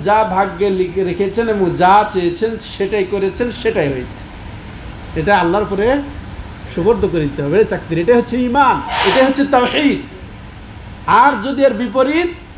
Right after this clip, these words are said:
ও তো বললাম আফসুস, অভিযোগ, ভাগ্যের ওপরে, শরীয়তের ওপরে, আল্লাহর ফয়সালার ওপরে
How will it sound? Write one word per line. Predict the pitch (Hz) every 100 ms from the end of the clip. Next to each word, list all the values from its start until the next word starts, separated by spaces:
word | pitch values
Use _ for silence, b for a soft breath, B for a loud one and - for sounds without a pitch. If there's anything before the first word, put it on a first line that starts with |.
| - 180
ও |
তো | 180
বললাম | 196 220 220 240 302 427 403 - -
আফসুস, | 151 - - 247 277 277 - - -
অভিযোগ, | 185 175 233 208 269 294 - - -
ভাগ্যের | 151 185 180 247
ওপরে, | 247 262 277 294 294 -
শরীয়তের | 202 208 254 262 269
ওপরে, | 254 285 294 294 - -
আল্লাহর | 170 226 254
ফয়সালার | 180 233 262 262 277
ওপরে | 247 269 285